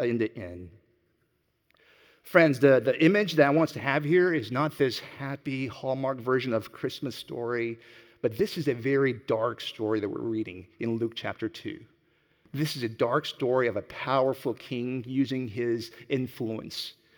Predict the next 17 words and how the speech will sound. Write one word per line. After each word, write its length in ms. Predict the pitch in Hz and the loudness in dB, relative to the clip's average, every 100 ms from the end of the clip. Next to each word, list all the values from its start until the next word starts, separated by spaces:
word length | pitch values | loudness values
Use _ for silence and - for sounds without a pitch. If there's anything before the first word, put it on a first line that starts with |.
| _ | _
abusing 640 | 147 120 143 175 202 190 143 | -6 -2 2 2 4 4 4
his 220 | 143 - - | 4 0 -10
influence 600 | 131 123 - 123 113 110 | -6 -6 -4 -4 -4 -6
to 180 | - - | -10 -12
separate 580 | - - 156 151 139 120 | -12 -2 -2 0 -2 -2
families 540 | - 143 127 135 127 | -4 -2 -2 -2 -4
from 120 | - 117 | -4 -2
their 160 | 120 | -2
homes, 680 | 117 120 110 117 113 - - _ _ - - | -2 -8 -12 -14 -16 -16 -16 _ _ -16 -4
and 120 | 135 | 0
using 280 | 156 160 156 | 4 4 4
taxation 760 | - 147 - - 151 151 139 | 2 -6 -6 0 2 2 -2
to, 380 | 123 - 123 120 - - | -6 -8 -6 -6 -8 -10
to 120 | - | -8
take 320 | 135 143 135 135 | -6 -4 -2 0
over 240 | 120 120 | 0 0
nations. 960 | 107 107 104 - 110 113 - - - | -2 -4 -8 -10 -12 -14 -12 -14 -16